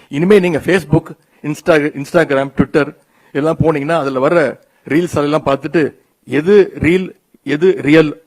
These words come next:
அப்படிங்கறத நீங்க பகுத்தறிஞ்சு யோசிக்கணும். முக்கியமா நீங்க எல்லாரும் ஃபேக் நியூஸை வீழ்த்துற அந்த வாரியர்ஸா களத்துல நிக்கணும், செயல்படணும்னு கேட்டுக்கிறேன்.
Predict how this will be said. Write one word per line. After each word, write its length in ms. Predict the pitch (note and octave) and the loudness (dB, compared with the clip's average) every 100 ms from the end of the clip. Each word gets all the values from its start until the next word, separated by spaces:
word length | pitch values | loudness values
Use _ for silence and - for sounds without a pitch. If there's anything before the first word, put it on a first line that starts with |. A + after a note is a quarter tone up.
| B2+ | -4
அப்படிங்கறத 600 | D3 D3+ C3 C3+ E3 - - C3+ | -2 0 0 0 -2 -4 -4 0
நீங்க 240 | F3 D#3+ | 2 2
பகுத்தறிஞ்சு 640 | C#3 D3+ D#3+ D3 C3+ D#3+ E3 _ - | 0 -2 0 0 0 -4 -4 _ -2
யோசிக்கணும். 480 | C3+ D3 A#2 G#2 _ _ _ _ _ - | -2 -2 -6 -8 _ _ _ _ _ -4
முக்கியமா 320 | - A3+ A#3+ | 0 2 4
நீங்க 140 | G#3 F3 | 2 2
எல்லாரும் 220 | E3+ G3 - | 2 2 2
ஃபேக் 200 | G3 G3+ | -2 -2
நியூஸை 200 | F#3+ E3+ C#3+ | -4 -2 -2
வீழ்த்துற 260 | F3 D3+ C3 A2+ - | 0 0 0 -4 -8
அந்த 180 | C3 A#2+ A2+ | -6 -4 -2
வாரியர்ஸா 460 | C#3 F3 D#3 - D3 - | -2 0 -2 -2 -6 -4
களத்துல 300 | B2 C#3+ C#3 A#2+ | -4 -2 -2 -2
நிக்கணும், 320 | A2+ A#2+ - _ _ - | -2 -2 -4 _ _ -6
செயல்படணும்னு 600 | C#3+ E3 D3+ C3+ D3 D#3 A2+ | -2 0 -2 -6 -6 -6 -4
கேட்டுக்கிறேன். 480 | D3 C3+ A#2+ B2 C#3 | -4 -2 -2 -2 -4